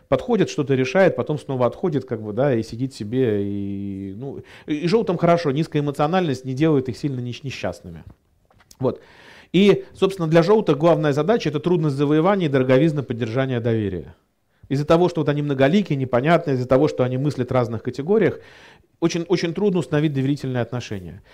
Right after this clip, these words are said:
Поэтому большинство жёлтых вырабатывают жизненные принципы, которых держатся. Это делает их юзабельными, это делает их г-, годными для использования окружающими.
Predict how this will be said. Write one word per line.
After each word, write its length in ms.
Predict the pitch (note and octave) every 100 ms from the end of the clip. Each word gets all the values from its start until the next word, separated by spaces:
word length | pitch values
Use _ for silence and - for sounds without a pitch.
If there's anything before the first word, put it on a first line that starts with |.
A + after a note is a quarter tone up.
| -
Поэтому 300 | D#3 F3 F3
большинство 440 | F3+ F#3 F#3+ F#3+ E3+
жёлтых 500 | F#3+ B3+ B3+ D#3 - -
вырабатывают 720 | C#3+ D3+ E3+ G3 E3 D3+ C3+
жизненные 500 | B2+ E3+ D#3+ C#3+ C3+
принципы, 400 | E3 G3+ D#3+ B2
которых 360 | A#2+ C#3 C3+ A#2
держатся. 600 | B2 F#2+ F#2 - D#2 - _ _ -
Это 180 | D3
делает 380 | C3+ F3+ G3 D3
их 100 | C#3
юзабельными, 600 | C3+ C#3 C#3 A#2+ G#2+ G#2+
это 100 | G#2
делает 420 | B2 D#3+ D3 B2+ - - -
их 220 | D3+ - -
г-, 220 | C3+ C3+
годными 480 | C#3 F3+ D3+ D#3 D3
для 180 | C3+ C3+
использования 560 | - D#3 C#3 C3 B2+
окружающими. 840 | A#2+ B2+ B2 A2+ F#2 - E2+ E2